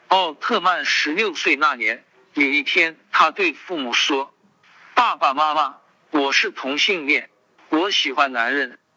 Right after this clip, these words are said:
他的父母听到后震惊了，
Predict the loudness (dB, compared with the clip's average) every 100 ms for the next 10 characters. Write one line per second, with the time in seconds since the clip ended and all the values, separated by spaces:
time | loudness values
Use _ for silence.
0 | _ -4 0 2 0 -6 -4 -4 -4 -6
1 | -8 _ 0 0 0 0 0 -2 -4 -4
2 | -8 -2 -2 -2 -2 -2 -2 -6